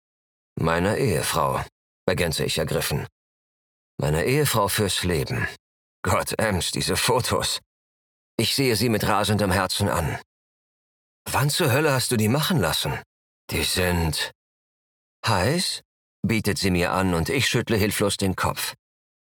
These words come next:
„Ich hoffe wirklich, dass es eine Fotografin war, die dich so abgelichtet hat.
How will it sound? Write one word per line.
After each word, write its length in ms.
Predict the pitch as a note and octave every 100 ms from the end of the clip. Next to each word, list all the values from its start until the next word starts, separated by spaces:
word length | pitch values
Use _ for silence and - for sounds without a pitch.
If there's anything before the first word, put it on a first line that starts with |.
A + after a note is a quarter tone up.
| _ _ _ _ _ _ -
„Ich 220 | - -
hoffe 260 | G#2 A2+ A#2+
wirklich, 460 | C#3+ E3 C#3+ A#2
dass 180 | - G#2+
es 140 | A2+ A2
eine 180 | G#2
Fotografin 800 | - A2+ A2+ F#2+ G#2+ C#3 - D#2+
war, 240 | D2 D2+ C#2+
die 140 | D#2+
dich 180 | C#2+ -
so 180 | G2 F#2
abgelichtet 600 | - F#2 D2 - D2 -
hat. 260 | - -